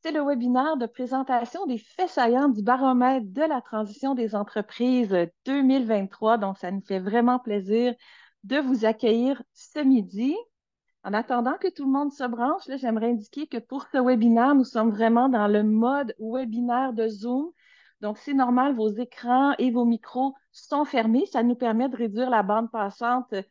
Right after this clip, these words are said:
de l'événement ainsi que notre empreinte carbone.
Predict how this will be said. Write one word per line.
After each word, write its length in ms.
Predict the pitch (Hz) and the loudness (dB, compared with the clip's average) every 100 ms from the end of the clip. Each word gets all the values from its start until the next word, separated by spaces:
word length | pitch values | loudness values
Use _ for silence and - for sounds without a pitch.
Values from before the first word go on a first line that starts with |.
| _ _ _ _ - | _ _ _ _ -2
de 80 | 285 | 0
l'événement 560 | 294 240 254 247 262 | 2 2 2 4 2
ainsi 420 | 302 262 - 320 | 0 -2 -6 -12
que 180 | - 269 | -4 -2
notre 280 | 254 285 302 | 2 0 0
empreinte 440 | 240 233 269 285 - | -2 -2 -4 -6 -4
carbone. 500 | 233 202 226 277 | -4 -2 0 -2